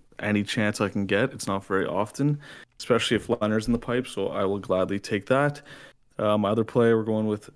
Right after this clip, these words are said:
Sens Panthers over six and a half. Uh, not a whole lot to explain there. The Panthers score a million goals.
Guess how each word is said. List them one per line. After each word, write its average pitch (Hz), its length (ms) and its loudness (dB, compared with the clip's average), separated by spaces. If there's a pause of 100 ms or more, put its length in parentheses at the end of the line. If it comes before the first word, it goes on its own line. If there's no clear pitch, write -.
(140)
Sens 113 680 -4 (600)
Panthers 117 680 0
over 113 280 0
six - 280 -6
and 104 80 -2
a 95 40 -4
half. 107 440 -2 (580)
Uh, 98 160 -4
not 104 160 -2
a 101 60 -2
whole 104 120 0
lot 98 200 2
to 107 80 -6
explain 98 340 -8
there. 98 140 -4
The 95 80 -10
Panthers 101 340 -10
score 107 160 -2
a 98 60 -2
million 101 300 -4
goals. 110 440 6